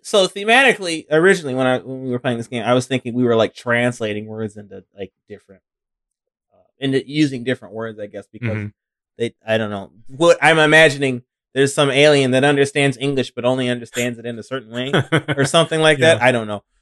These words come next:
Speaker 1: Um, but, like, what the way you're describing it makes it sound like we're trying to write a bill in our, <laughs> and in order for us to get this
Speaker 2: <laughs>
Speaker 1: solution solved or something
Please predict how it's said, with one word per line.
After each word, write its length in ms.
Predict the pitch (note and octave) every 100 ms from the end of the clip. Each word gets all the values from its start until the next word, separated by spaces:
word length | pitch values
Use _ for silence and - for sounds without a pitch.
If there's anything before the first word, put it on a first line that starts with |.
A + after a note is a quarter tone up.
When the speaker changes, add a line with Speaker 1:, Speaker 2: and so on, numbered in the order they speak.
| _ -
Speaker 1:
Um, 640 | D3 C#3 C3 B2+ B2+ A#2
but, 160 | D#3 C#3+
like, 220 | D3+ D3
what 160 | E3+ D3
the 80 |
way 180 | F#3+ C#4
you're 100 | C4
describing 520 | F#3+ E3+ G#3+ A#3+ G3+
it 100 | D#3
makes 200 | D#3 D#3
it 60 | C#3+
sound 180 | E3+ E3
like 140 | D3
we're 80 | D3
trying 240 | C#3 D#3 C3+
to 60 |
write 180 | B2+ C3+
a 60 | A2
bill 380 | B2 A#2+ G2 -
in 120 | A#2+ A#2
our, 160 | B2 - -
<laughs> 160 | -
and 360 | D#4+ - D4+ - _ -
in 240 | G3 G3
order 180 | G#3+ B3
for 220 | B3 B3+
us 320 | D#4 C4 A3+ G#3+
to 120 | G#3
get 240 | G#3 G3
this 160 | A#3 A3 - - F3+ -
Speaker 2:
<laughs> 80 | -
Speaker 1:
solution 600 | A3 F#3+ G#3 G#3 A3+ G3
solved 600 | - - F#3+ F#3 F3 F#3+
or 60 | F#3+
something 440 | - F#3+ -